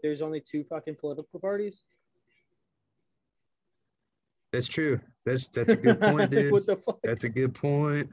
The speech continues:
Speaker 1: <laughs>
Speaker 2: That's a good point.
Speaker 1: We're like a, we're at,
Speaker 2: God
Speaker 1: like, a,
Speaker 2: damn,
Speaker 1: a
Speaker 2: dude.
Speaker 1: po-, a poetry place. We snap. What the fuck is this thing? What the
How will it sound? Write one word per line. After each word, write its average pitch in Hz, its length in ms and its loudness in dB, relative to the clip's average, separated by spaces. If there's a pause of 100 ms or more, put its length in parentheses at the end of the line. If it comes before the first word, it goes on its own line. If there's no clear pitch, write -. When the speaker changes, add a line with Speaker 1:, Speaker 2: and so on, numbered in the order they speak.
(160)
Speaker 1:
<laughs> - 60 -2 (500)
Speaker 2:
That's 104 180 -10
a 113 40 -12
good 139 200 -4
point. 120 520 0 (2000)
Speaker 1:
We're 185 80 2
like 190 220 4
a, 165 340 0
we're 170 120 -2
at, 175 100 -2
Speaker 2:
God 120 180 0
Speaker 1:
like, - 100 0
a, - 40 -2
Speaker 2:
damn, 110 260 -2
Speaker 1:
a - 20 -8
Speaker 2:
dude. 98 380 -4
Speaker 1:
po-, 214 160 -2
a 190 60 -6
poetry 180 440 2
place. 147 300 -6
We 147 80 -8
snap. 151 360 -6 (1160)
What - 100 -20 (140)
the - 140 -20
fuck 165 180 -14
is 165 120 -16
this 226 260 -6
thing? 147 280 -6 (720)
What 254 200 -4
the - 120 -4